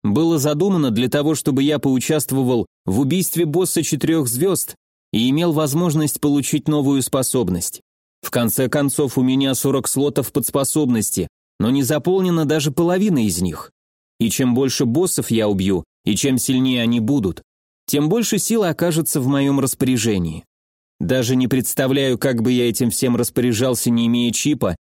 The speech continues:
который пусть и в несколько игровой манере, но всё же позволяет видеть это наглядно, а не ориентироваться только на ощущения.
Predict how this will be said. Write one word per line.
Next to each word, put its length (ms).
который 360
пусть 300
и 60
в 80
несколько 520
игровой 360
манере, 480
но 140
всё 220
же 120
позволяет 600
видеть 380
это 200
наглядно, 680
а 140
не 120
ориентироваться 840
только 360
на 120
ощущения. 800